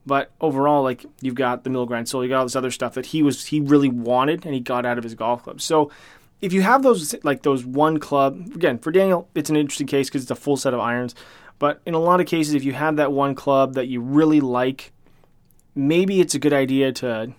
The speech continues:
have it get looked at, or it's a good idea to go to a fitter with saying, like,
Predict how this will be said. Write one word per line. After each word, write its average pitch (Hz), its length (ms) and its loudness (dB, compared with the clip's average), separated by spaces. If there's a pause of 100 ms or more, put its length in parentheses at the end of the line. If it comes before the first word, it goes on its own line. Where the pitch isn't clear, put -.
have 131 160 -4
it 120 80 -10
get 101 140 -8
looked 143 280 0
at, 202 240 0 (920)
or 139 440 2
it's 135 160 -6
a 139 40 -2
good 135 120 0
idea 123 360 0
to 120 120 -8
go 131 180 0
to 135 100 2
a 123 40 -2
fitter 131 340 -2
with 127 140 -2
saying, 127 320 -6
like, 120 240 -6